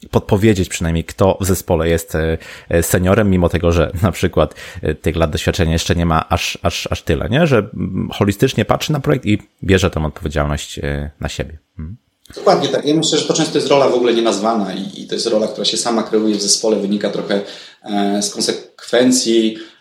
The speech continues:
Speaker 2: e, codziennej pracy i, i ludzie często sami wybierają tą osobę, do której idą z problemem,
Speaker 1: Mhm.
Speaker 2: z pytaniem, także myślę, że to jest bardzo,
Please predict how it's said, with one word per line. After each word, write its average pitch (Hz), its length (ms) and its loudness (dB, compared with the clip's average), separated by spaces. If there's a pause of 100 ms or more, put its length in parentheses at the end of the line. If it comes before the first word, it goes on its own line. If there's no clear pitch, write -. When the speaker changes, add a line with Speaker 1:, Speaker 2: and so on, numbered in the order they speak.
(120)
Speaker 2:
e, 101 240 -4
codziennej 131 420 0
pracy 131 420 2
i, 113 360 2
i 107 40 -4
ludzie 113 280 2 (200)
często - 320 -2
sami 123 300 2
wybierają 123 460 2
tą 117 120 -4
osobę, 110 280 -2
do 104 80 -2
której 113 240 0
idą 110 140 2
z 110 60 -2
problemem, 107 360 2
Speaker 1:
Mhm. 101 140 -2
Speaker 2:
z - 20 -10
pytaniem, 104 340 0
także - 240 -4
myślę, 101 160 -4
że - 60 -6
to - 60 -8
jest 90 100 -6
bardzo, 87 340 -2